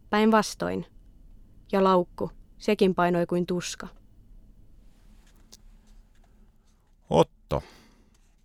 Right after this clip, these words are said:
Speaker 2: Ehkä mulla oli jokin aavistus, miten tässä kävisi.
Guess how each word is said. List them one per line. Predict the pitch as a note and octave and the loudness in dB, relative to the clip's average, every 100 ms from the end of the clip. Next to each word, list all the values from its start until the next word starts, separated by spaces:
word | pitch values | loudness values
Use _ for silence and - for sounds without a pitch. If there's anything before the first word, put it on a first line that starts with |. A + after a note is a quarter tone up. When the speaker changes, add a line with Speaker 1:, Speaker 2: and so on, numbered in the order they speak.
| _ _ _ _ _ _ _ _ _ - _ _ _ _ _ _ _ - - | _ _ _ _ _ _ _ _ _ -20 _ _ _ _ _ _ _ -6 0
Speaker 2:
Ehkä | G#3 - G#2+ | 0 0 2
mulla | A#2 A#2+ F#2+ | 4 4 4
oli | F#2 F#2+ | 4 2
jokin | G#2+ G#2 G#2 - | 0 -2 -4 -2
aavistus, | F3 B2+ D#2+ C#2+ - - - - | -2 0 0 -2 -8 -12 -12 -10
miten | F2 F2 D#2 C#2+ | -8 -4 -4 -4
tässä | D#2 - D#2+ | -6 -6 -4
kävisi. | A#2+ G#2+ C2+ - | -2 -2 -2 -8